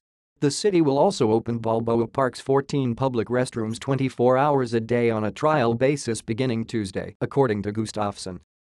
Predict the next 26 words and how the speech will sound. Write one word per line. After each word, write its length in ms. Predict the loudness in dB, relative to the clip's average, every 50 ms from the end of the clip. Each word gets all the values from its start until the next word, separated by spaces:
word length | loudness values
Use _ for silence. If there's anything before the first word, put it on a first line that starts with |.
| _ _ _ _
City 320 | -4 2 2 4 4 4 2
officials 500 | 2 2 0 -2 0 0 -2 -2 0 0
are 180 | 2 2 2
also 380 | 4 4 2 2 2 0 0 0
looking 300 | 0 0 0 0 0 0
into 160 | 0 -2 -4
providing 560 | -2 -2 -2 2 2 2 4 4 2 2 2
more 280 | 2 2 2 2 2 2
bathroom 460 | 2 2 2 2 2 0 -2 -2 0
access 500 | 0 -2 -2 -4 -4 -6 -6 -6 -4 -4
in 140 | -4 -4 -2
downtown, 680 | -2 -2 -2 -2 -2 -4 -4 -4 -4 -4 -6 -10 -12 -16 _
he 120 | -6 -6 -6
said. 380 | -4 -4 -4 -4 -6 -8 -12 -20 _ _ _ _ _ _ _ _ -2
The 100 | -2 0
county, 460 | 2 0 0 0 -2 -4 -4 -6 -8 _ -2
meanwhile, 560 | 2 2 4 4 2 0 0 0 -2 -4 -6 _ _ _
has 160 | 0 0 0
been 180 | 2 0 -2 -2
providing 560 | 0 -2 -2 2 2 2 4 4 4 2 2
vaccinations 800 | 2 2 2 2 0 0 -2 -2 0 -2 -2 -2 -4 -6 -6 -6
to 120 | -8 -6 -2
thousands 480 | 0 2 2 2 2 2 0 -2 -2
of 100 | -4 -4
San 260 | -2 -2 -2 -2 0
Diegans, 460 | 0 0 -2 -2 -4 -8 -8 -10 -12